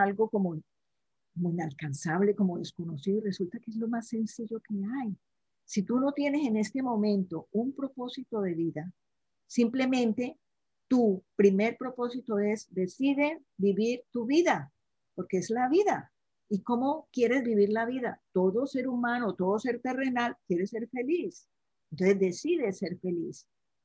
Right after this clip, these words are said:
Que cuando ya tú tomas esa decisión, empiezan a abrirse los caminos. Quiérete,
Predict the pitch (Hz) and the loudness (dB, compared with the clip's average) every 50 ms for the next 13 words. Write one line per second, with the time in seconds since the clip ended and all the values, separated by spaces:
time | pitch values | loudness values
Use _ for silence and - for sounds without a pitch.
0 | _ - 190 185 185 185 185 180 185 180 180 214 240 254 - - 262 262 - - | _ 0 0 2 2 2 0 2 2 0 0 0 -2 -2 -2 -4 -6 -4 -2 -2
1 | 254 254 262 269 254 254 - 262 226 233 240 240 240 226 - - 175 175 - 208 | -2 0 0 -2 -4 -4 -2 -4 -4 -2 -2 -2 -2 -2 -2 -2 -4 -4 0 0
2 | 202 202 220 220 - - 190 185 180 - _ - 240 277 330 330 - 302 311 320 | 0 0 0 -2 -4 -2 -2 -2 -2 -2 _ -6 -4 -4 -4 -4 -4 -8 -10 -10
3 | 320 _ - 180 175 170 170 175 180 175 - - 214 220 220 196 _ - 196 190 | -10 _ -4 -4 -2 -2 -2 -4 -6 -8 -6 -6 -4 -4 -4 -6 _ -6 -6 -4
4 | 185 208 240 254 240 185 - 139 _ _ _ _ _ _ _ _ _ _ _ _ | -2 -2 -2 -2 -4 -6 -8 -12 _ _ _ _ _ _ _ _ _ _ _ _
5 | _ _ _ _ _ _ _ _ _ _ _ _ _ _ _ _ _ _ - 226 | _ _ _ _ _ _ _ _ _ _ _ _ _ _ _ _ _ _ -2 2
6 | 247 269 277 277 302 311 302 302 - 294 277 277 294 - | 4 6 6 6 4 4 0 0 -2 -2 -2 -2 -2 -6